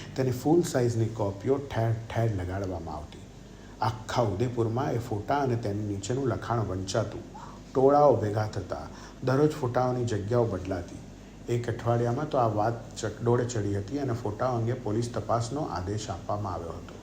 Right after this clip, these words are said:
એ સાથે જ ઉદા-, ઉદયપુરના બદલે આ ફોટાઓનું પ્રદર્શન ચિત્તોડમાં શરૂ થયું હતું.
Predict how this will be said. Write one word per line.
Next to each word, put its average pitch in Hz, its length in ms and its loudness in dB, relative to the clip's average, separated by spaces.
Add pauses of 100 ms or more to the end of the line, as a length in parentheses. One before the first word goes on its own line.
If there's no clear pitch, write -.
(640)
એ 110 40 0
સાથે 110 360 0
જ - 320 -8
ઉદા-, 104 480 -4
ઉદયપુરના 113 560 -2
બદલે 98 320 -2
આ 127 80 2
ફોટાઓનું 110 600 -2
પ્રદર્શન 120 520 -2
ચિત્તોડમાં 123 520 2
શરૂ 95 260 -2
થયું 82 260 -6
હતું. - 320 -14